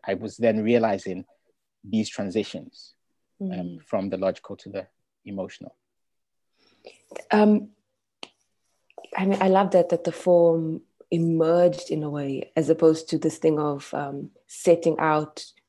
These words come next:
Speaker 2: from the outside in to create something. It's kind
Speaker 1: Mm.
Speaker 2: of working from the inside out.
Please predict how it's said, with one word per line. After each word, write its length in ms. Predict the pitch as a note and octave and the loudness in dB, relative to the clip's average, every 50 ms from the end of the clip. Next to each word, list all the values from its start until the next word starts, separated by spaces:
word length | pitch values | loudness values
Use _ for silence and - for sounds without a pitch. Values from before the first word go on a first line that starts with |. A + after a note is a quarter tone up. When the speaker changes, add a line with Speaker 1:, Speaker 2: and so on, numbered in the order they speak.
| _ _ _ _ _ _ _ - | _ _ _ _ _ _ _ -2
Speaker 2:
from 180 | - E3 D#3+ D#3+ | 2 4 4 6
the 120 | D#3+ - | 4 4
outside 420 | D#3+ E3 D#3 D#3 - D#3 D3+ D3+ - - | 4 4 2 2 2 2 2 2 2 2
in 220 | E3+ E3 D#3 D3+ D3 | 4 4 4 2 -2
to 80 | - | -6
create 460 | D3+ - - F#3 E3+ D3+ C#3+ D3+ D3+ - | -10 -10 -8 -6 -4 -2 -2 -2 -2 -4
something. 400 | - F3 E3 D#3+ - C#3 - - | -8 -10 -10 -8 -8 -6 -6 -6
It's 160 | - - - | -8 -8 -6
kind 160 | - D3+ D3+ | -6 -6 -6
Speaker 1:
Mm. 40 | D3+ | -6
Speaker 2:
of 60 | D3 | -4
working 280 | C3 D3+ D#3+ D#3 - D#3 | 0 0 0 0 0 -4
from 140 | - D#3 D3+ | -4 -4 -4
the 100 | D3+ - | -4 -4
inside 280 | D#3 D3+ - D#3 D3+ - | -4 -6 -8 -8 -10 -8
out. 300 | - D#3+ D#3+ E3 F3+ - | -8 -8 -8 -8 -10 -12